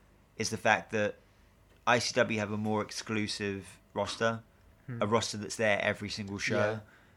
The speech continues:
Speaker 1: that you're guaranteed to see, and you're always, but you're always gonna get your Marty Scurll and Jimmy Havoc's turning up.
Speaker 2: Hmm.
Speaker 1: But they've always got Grado, they've always got the N-, uh, the N-, N A K and things like
Speaker 2: Yeah,
Speaker 1: that.
Speaker 2: they've
Speaker 1: They've
Speaker 2: got
Speaker 1: always
Speaker 2: Mikey Whiplash is
Speaker 1: Yeah,
Speaker 2: always
Speaker 1: they've
Speaker 2: there.
Speaker 1: always got those guys that are always there, right?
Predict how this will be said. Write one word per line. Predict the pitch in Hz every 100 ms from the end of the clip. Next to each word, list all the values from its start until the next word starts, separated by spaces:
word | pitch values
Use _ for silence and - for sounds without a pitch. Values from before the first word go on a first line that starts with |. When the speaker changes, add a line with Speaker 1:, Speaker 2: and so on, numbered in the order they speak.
| _
Speaker 1:
that | 113
you're | 104 107
guaranteed | 110 107 107 110 -
to |
see, | 92 107 110 113 -
and | - 117
you're | 120 120
always, | 127 120
but | - 113
you're | 120
always | 120 117 101
gonna | 113 104
get | 110 101
your | 107 101 98 98
Marty | 101 104 98
Scurll | - 107 101 98 95
and | 95 92 92
Jimmy | - 107
Havoc's | 98 98 98 -
turning | 104 95 110
up. | 95 92 -
Speaker 2:
Hmm. | - - - - -
Speaker 1:
But | 113
they've | 120
always | 135 139 117
got | 104
Grado, | 107 95 90 90 90
they've | 110 107
always | 120 113
got | 110 95
the | 104 101 101 98 -
N-, | 107 107 -
uh, | 104 101
the | 104 101
N-, | 110 104
N | 110 104
A | 98
K | 107 95 90 90 -
and | 98
things | 104 104
like | 123
Speaker 2:
Yeah, |
Speaker 1:
that. | 107
Speaker 2:
they've | 123
Speaker 1:
They've | 127
Speaker 2:
got | 120
Speaker 1:
always | 117
Speaker 2:
Mikey | 127 131 123
Whiplash | 123 120 117 -
is | 120
Speaker 1:
Yeah, | 143
Speaker 2:
always | 131
Speaker 1:
they've | 131
Speaker 2:
there. | 147
Speaker 1:
always | 151 156
got | 120
those | 127 123
guys | 135 113
that | 113
are | -
always | 139 127 117 113
there, | 113 110 95 92
right? | 92 107